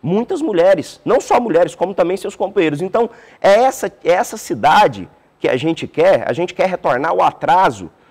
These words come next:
Eu, eu acredito que a Aparecida não quer isso, eu acredito que o eleitor de Aparecida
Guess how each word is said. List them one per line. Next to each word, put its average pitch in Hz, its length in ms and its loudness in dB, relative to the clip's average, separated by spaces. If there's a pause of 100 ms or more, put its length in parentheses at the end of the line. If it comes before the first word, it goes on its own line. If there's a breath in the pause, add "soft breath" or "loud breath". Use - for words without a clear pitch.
(320 soft breath)
Eu, - 260 -2
eu 170 160 4
acredito 180 460 -6
que - 40 -2
a - 40 -2
Aparecida 160 500 -4
não 180 140 -2
quer 139 180 -2
isso, 147 320 -2
eu 156 60 0
acredito 156 400 -6
que - 40 -4
o 170 40 -2
eleitor 165 340 -2
de 185 60 -4
Aparecida 165 640 -4